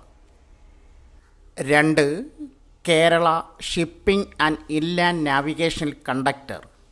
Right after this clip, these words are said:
സ്ഥിര ജോലി. കേരള Shipping and Inland Navigation Corporation ലിമിറ്റഡിൽ ജോലി നേടാൻ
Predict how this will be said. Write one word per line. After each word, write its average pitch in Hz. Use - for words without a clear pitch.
സ്ഥിര 156
ജോലി. 113
കേരള 147
Shipping 175
and 151
Inland 160
Navigation 156
Corporation 156
ലിമിറ്റഡിൽ 139
ജോലി 143
നേടാൻ 127